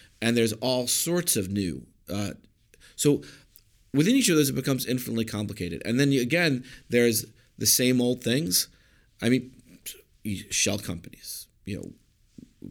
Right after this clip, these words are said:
you know, all sorts of different ways of hiding your identity, um, when you're engaging, um, in a, in a transaction, to try to engage in an anonymous, uh, financial transaction or a transaction, uh, where it's, uh,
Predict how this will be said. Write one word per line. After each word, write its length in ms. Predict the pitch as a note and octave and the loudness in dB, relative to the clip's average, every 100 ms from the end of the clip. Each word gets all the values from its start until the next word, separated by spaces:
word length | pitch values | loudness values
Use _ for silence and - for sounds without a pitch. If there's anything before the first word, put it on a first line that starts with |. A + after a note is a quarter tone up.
| - | -12
you 340 | F2 G2+ G#2 | -10 -6 -4
know, 440 | F#2+ - C#2 - G2 G#2 G#2 - | -4 -8 -14 -12 -12 -12 -14 -12
all 300 | - C3 C#3+ | -4 -2 0
sorts 300 | C#3 C3 B2+ | 2 2 2
of 120 | A#2+ G#2 | 0 0
different 380 | B2 B2 A2 | -2 -2 -4
ways 360 | F#2 G#2 G2+ G2+ - - - | -2 -2 0 -2 -6 -20 -14
of 140 | - - | -12 -8
hiding 360 | - A#2 A2+ | -4 0 0
your 140 | A2 G2 | 0 -2
identity, 640 | G2 G2+ G2+ F2 D#2 D2+ - | -4 -4 -4 -6 -8 -10 -8
um, 200 | G2 G2 | -6 -4
when 120 | G2 | -4
you're 160 | G2 | -4
engaging, 600 | F#2+ F2+ F#2+ F#2 F#2 F#2 - - _ | -6 -4 -6 -4 -6 -8 -12 -20 _
um, 280 | - F#2+ F2+ - | -8 -6 -6 -4
in 160 | G2+ | -4
a, 140 | G2 F2 | -4 -6
in 120 | G#2 | -6
a 60 | G2+ | -4
transaction, 580 | A#2+ A#2 C#3 B2+ G2 F2+ | -4 -2 -2 -2 -4 -6
to 80 | |
try 220 | - A#2 G#2 | -6 -2 -2
to 200 | G2 G2 | -2 -6
engage 300 | F#2+ G2 F#2+ | -4 -4 -4
in 100 | F#2+ | -6
an 140 | F2+ | -6
anonymous, 640 | G2 G2 G2 F#2+ F2+ - - - - - | -6 -6 -6 -6 -2 -2 -2 -10 -20 -12
uh, 80 | - | -10
financial 500 | G#2+ A2 A#2+ C3 G#2 | -4 -2 -2 -4 -6
transaction 640 | F#2+ F2+ F#2 F#2 - F#2+ | -8 -8 -8 -10 -8 -8
or 40 | F#2 | -8
a 40 | |
transaction, 720 | - G2 F#2+ F#2 F#2 - F2+ - - - - | -8 -8 -6 -6 -8 -8 -8 -12 -20 -20 -8
uh, 160 | F#2+ | -4
where 200 | F#2+ G#2 | -2 0
it's, 240 | G2+ - - | -2 -4 -6
uh, 200 | - | -6